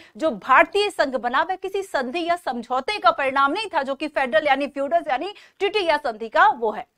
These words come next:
ठीक है, अर्थ है। तो इंडिया में क्या था बच्चों, इंडिया में एक ही राज्य को शासन करने के लिए, एक ही जगह पर शासन करने के लिए हमने उसे डिफरेंट, डिफरेंट रूप में बांट लिया।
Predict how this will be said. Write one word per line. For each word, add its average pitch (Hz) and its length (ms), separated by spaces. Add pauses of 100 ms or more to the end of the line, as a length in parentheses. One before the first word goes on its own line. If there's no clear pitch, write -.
(300)
ठीक 359 120
है, 339 80
अर्थ 311 220
है। 175 140 (260)
तो 427 100
इंडिया 320 400
में 403 140
क्या 330 160
था 349 100
बच्चों, 320 380
इंडिया 277 440
में 320 140
एक 359 580
ही 427 200
राज्य 262 360
को 294 200
शासन 285 500
करने 226 400
के 226 200
लिए, 233 220
एक 269 360
ही 262 100
जगह 240 320
पर 285 220 (320)
शासन 285 360
करने 226 280
के 247 140
लिए 330 140
हमने 247 260
उसे 339 340 (220)
डिफरेंट, 330 420
डिफरेंट 254 340
रूप 226 280
में 370 140
बांट 214 280
लिया। 170 140